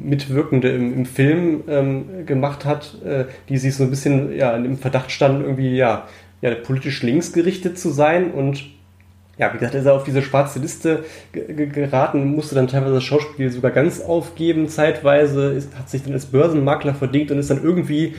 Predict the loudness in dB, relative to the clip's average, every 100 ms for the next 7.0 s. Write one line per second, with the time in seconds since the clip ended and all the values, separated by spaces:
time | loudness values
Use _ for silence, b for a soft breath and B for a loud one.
0 | B -2 -2 -2 -2 0 0 -2 -4 0
1 | 2 4 2 2 2 4 2 2 2 2
2 | 2 -2 -2 -2 -4 -2 -2 -2 -2 -4
3 | -6 B B B -4 -2 -2 -4 -2 -2
4 | 2 0 0 0 -2 -2 B B B -2
5 | 0 0 0 2 2 -2 0 0 0 0
6 | -2 0 -2 0 4 4 2 -2 -2 -2